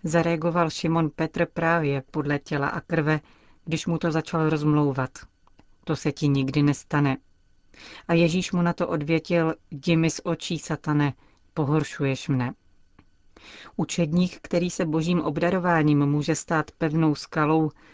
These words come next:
projevuje se také svou lidskou slabostí, jako kámen ležící v cestě, kámen, o který lze škobrtnout, řecky skandalon.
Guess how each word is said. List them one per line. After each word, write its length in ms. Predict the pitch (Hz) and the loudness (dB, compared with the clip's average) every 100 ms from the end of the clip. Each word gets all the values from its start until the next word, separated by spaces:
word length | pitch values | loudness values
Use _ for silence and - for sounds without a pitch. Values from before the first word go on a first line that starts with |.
| - _ | -20 _
projevuje 520 | - 170 175 175 190 | -2 2 2 0 -2
se 140 | 185 175 | -4 -4
také 360 | 170 160 180 | -4 -4 -6
svou 320 | 175 170 175 165 | -4 -2 -2 0
lidskou 500 | 156 156 - 170 165 | 0 -2 -4 -4 -2
slabostí, 800 | 160 151 165 - - 156 135 127 - - _ _ - | -2 0 0 -4 -2 0 0 -4 -16 -20 _ _ -4
jako 320 | 160 - 139 - | -2 0 -4 0
kámen 480 | 156 151 151 147 | 2 4 4 4
ležící 480 | 143 147 151 151 160 | 2 0 -2 -4 -8
v 100 | - | -8
cestě, 560 | - 165 - - 147 139 - _ _ _ _ | -6 -6 -6 -8 -6 -6 -10 _ _ _ _
kámen, 600 | 151 139 143 147 147 151 - | 0 2 2 2 2 -2 -4
o 100 | 160 | -6
který 360 | - 156 147 | -4 -2 0
lze 240 | 147 139 151 | 0 -2 -6
škobrtnout, 880 | - - 143 156 - 147 139 131 - - - _ _ _ - | -6 -6 -4 -4 -4 -2 0 -2 -10 -20 -20 _ _ _ -6
řecky 400 | 156 147 - 147 | -2 -2 -4 -10
skandalon. 840 | - - 147 143 151 147 131 131 | -10 -4 0 2 2 2 0 -2